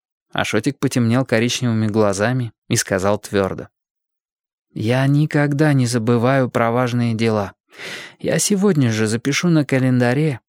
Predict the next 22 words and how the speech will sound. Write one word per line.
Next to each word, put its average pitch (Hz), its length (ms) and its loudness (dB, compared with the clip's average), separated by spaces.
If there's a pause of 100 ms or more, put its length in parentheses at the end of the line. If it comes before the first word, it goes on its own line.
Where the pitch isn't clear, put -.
(140)
а 117 140 0
двадцать 143 440 0
первого 135 520 0
все 220 260 0
сделаю 185 480 0
как 175 320 -2
надо. 151 360 0 (680)
Если, 123 360 0
конечно, 143 560 0
буду 143 340 2
жив". 160 340 -2 (1040)
"А 131 160 0
чего 196 400 4
тебе 151 260 0
не 165 160 4
жить?" 151 320 0 (320)
испугался 107 580 0
Лесь. 104 340 -6 (1040)
"Ну, 165 400 2
это 151 280 0
я 117 240 2
так, - 480 -8